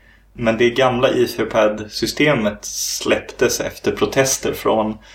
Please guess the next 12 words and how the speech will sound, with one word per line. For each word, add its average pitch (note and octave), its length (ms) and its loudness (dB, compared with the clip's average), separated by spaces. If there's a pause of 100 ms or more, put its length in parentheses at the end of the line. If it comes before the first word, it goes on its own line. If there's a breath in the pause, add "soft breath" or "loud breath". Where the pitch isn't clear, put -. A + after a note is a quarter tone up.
(460 loud breath)
The G#2+ 160 4
Internets, A2 960 0
eh, G2+ 400 0
som G#2 720 0 (420)
öppen G#2+ 320 -2
källkod. A2 760 0 (480 soft breath)
Och, - 440 -2
eh, G#2 420 0 (680)
i - 120 -4
Sverige C3 520 2
så - 160 -4
har G#2 360 2